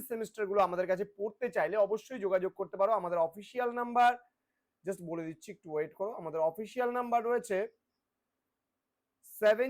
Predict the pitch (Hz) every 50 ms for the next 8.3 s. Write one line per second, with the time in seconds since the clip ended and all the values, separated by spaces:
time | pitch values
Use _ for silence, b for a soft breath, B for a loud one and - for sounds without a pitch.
0 | 262 208 226 262 254 254 254 254 247 - - _ _ _ _ _ - - - 208
1 | 196 196 226 233 233 180 - 220 185 175 185 185 - - - - _ _ _ _
2 | _ _ _ _ _ - 254 269 262 247 233 220 220 226 226 233 226 - _ _
3 | _ _ _ _ _ _ _ _ - 220 226 262 269 214 - - - 233 233 220
4 | 190 170 135 151 196 190 208 202 202 226 208 - - - 220 226 233 240 220 196
5 | 196 190 185 185 185 - - 240 247 - - - - 233 233 226 226 220 220 _
6 | _ _ _ _ _ _ _ _ _ _ 143 175 185 190 208 220 233 190 - 226
7 | 214 214 214 220 226 196 - _ _ _ _ _ _ - 147 170 175 196 220 240
8 | 240 233 226 226 220 220